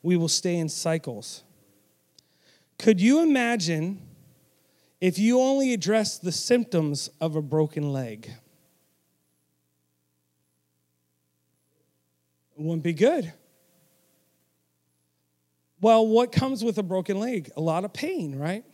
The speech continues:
So if we only address the symptoms, we never put it in a place to be healed properly. And so this is the same for our emotional state. If we're always in a cycle of discouragement and we only deal with the symptom of it,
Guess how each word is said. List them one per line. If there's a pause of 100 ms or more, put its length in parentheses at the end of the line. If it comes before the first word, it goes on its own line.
(480)
So
if
we
only
address
the
symptoms, (500)
we
never
put
it
in
a
place
to
be
healed
properly. (1600)
And
so (160)
this
is
the
same
for
our
emotional
state. (480)
If
we're
always
in
a
cycle
of
discouragement
and
we
only
deal
with
the
symptom
of
it,